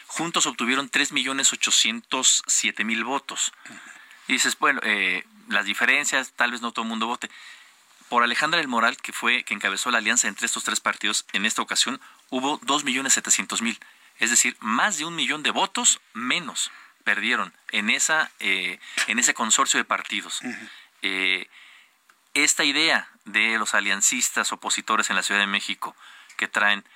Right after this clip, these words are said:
Speaker 1: eh, eh, los líderes del P R D, del pri y del pan,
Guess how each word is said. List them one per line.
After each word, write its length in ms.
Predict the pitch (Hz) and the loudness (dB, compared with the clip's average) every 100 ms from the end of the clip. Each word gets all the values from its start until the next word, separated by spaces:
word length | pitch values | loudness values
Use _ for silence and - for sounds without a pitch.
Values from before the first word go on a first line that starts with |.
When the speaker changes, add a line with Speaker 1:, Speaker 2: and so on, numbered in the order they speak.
| - - - | -20 -20 -10
Speaker 1:
eh, 440 | 95 92 90 87 - | -2 0 2 0 -2
eh, 380 | 107 107 117 - | -2 0 0 -4
los 340 | 92 92 - - | -6 -4 -2 -2
líderes 400 | 107 107 104 101 | 2 2 2 2
del 220 | 98 90 | 0 -2
P 120 | - | -2
R 160 | 104 104 | 0 2
D, 440 | 104 110 110 113 - _ - | 2 2 2 0 -4 _ -6
del 380 | 101 92 92 | -2 0 -2
pri 260 | 90 - 120 | -4 -2 -2
y 80 | 117 | -2
del 160 | 95 92 | -4 -2
pan, 280 | 101 104 | -2 -4